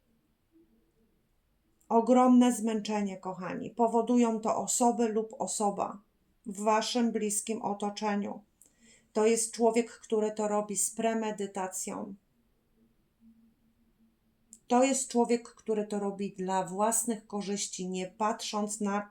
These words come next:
cudzą krzywdę. Dlatego wy, nie mówiąc nikomu o niczym,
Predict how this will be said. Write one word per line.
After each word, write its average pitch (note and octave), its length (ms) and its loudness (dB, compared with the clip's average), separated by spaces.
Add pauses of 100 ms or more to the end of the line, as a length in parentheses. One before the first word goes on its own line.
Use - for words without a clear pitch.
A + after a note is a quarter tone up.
cudzą G#3 380 -4
krzywdę. - 640 -10 (1200)
Dlatego A3 540 2
wy, A3 580 0 (580)
nie A3+ 220 4
mówiąc B3 600 4
nikomu A3+ 640 2
o G#3 120 0
niczym, G#3 720 0